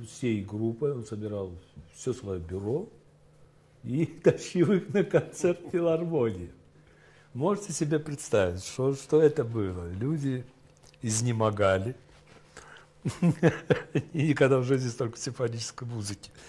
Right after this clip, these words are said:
не слышали. Все-таки три часа концерт Ниази давал. Да еще Глинка, <laughs> Чайковский. Они, бедные, только Мугам-то и привыкли слушать.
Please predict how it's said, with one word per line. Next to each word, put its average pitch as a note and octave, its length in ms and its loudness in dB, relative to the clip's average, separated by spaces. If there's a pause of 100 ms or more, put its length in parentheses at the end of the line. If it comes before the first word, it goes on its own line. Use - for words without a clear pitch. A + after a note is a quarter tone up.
(160)
не B2 100 0
слышали. A2 500 -2
Все-таки A#2 300 -6
три A2+ 240 0
часа G#2+ 260 -4
концерт A2 520 0
Ниази D3+ 380 0
давал. D#3 360 -2 (1000)
Да G#2+ 120 0
еще G#2+ 340 2
Глинка, C#3+ 540 4 (340)
<laughs> - 100 -6
Чайковский. D3+ 960 2 (600)
Они, A#2 300 -2
бедные, A2 500 2
только G#2 300 0
Мугам-то G#2+ 520 2
и G2+ 60 0
привыкли B2+ 540 0
слушать. C3+ 520 -8